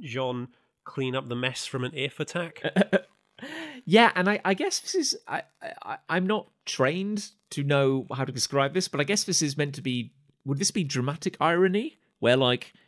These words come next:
Speaker 2: the audience knows what the characters don't. Like,
Speaker 1: Yeah.
Speaker 2: we know that Tomorrow Woman is an, is a, is a, is a plant. She is infiltrating the League. Uh, but from her perspective and from the League's perspective, she thinks, or,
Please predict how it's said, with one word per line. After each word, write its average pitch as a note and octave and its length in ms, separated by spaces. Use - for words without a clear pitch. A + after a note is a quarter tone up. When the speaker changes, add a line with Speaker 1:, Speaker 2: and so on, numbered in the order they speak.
Speaker 2:
the B2 140
audience C#3 480
knows B2 560
what A#2 180
the A2+ 60
characters G#2+ 440
don't. - 560
Like, G2+ 220
Speaker 1:
Yeah. D#3+ 140
Speaker 2:
we C#3+ 300
know B2 320
that G#2+ 260
Tomorrow G#2 320
Woman G2 280
is F#2 120
an, F#2+ 80
is G#2 220
a, F#2+ 180
is F#2+ 140
a, F#2+ 100
is F#2 140
a F2+ 60
plant. B2 640
She G2 320
is G2 240
infiltrating G#2+ 680
the F#2 60
League. A#2+ 420
Uh, A2+ 220
but A2+ 220
from B2 100
her G3 140
perspective G2+ 420
and A2 80
from G#2 140
the G2+ 60
League's G3 260
perspective, - 640
she C3 260
thinks, B2+ 480
or, G#2 280